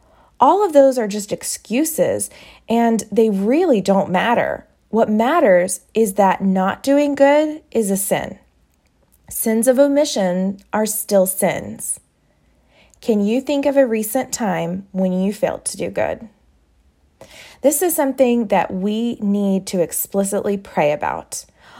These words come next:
On our own, we are not naturally good. We are full of that sin nature. We need God's help.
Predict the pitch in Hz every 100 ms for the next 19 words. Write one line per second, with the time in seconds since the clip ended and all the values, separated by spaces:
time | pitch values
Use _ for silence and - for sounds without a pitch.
0 | - _ - 214 254 294 - 208 196 202
1 | 233 247 _ _ _ - 190 196 220 247
2 | - 226 208 190 190 - 214 190 190 -
3 | 196 190 185 170 104 202 - _ _ _
4 | - 175 185 220 247 254 254 208 202 214
5 | 196 185 165 - - 202 196 185 170 190
6 | - 98 - _ _ - - 185 208 247
7 | 262 214 196 180 180 190 - - - -